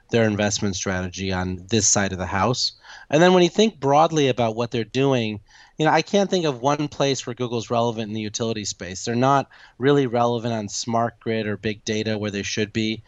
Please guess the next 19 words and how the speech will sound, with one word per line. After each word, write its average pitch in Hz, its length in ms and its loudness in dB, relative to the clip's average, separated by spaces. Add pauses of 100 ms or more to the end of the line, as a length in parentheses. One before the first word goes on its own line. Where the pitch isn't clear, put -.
(300)
Um, 110 320 2
they're 113 140 2
not 123 260 4
relevant 113 560 0
on, 101 380 -2 (340)
um, 107 500 0 (120)
renewable 123 480 4
energy 117 420 0
in 110 100 0
terms 101 260 -4
of 95 160 -12
policy 131 800 2
or 101 80 -4
standards 113 840 -2
or 101 160 -4 (460)
any 135 220 4
of 107 100 2
that 120 240 2
stuff. - 500 -2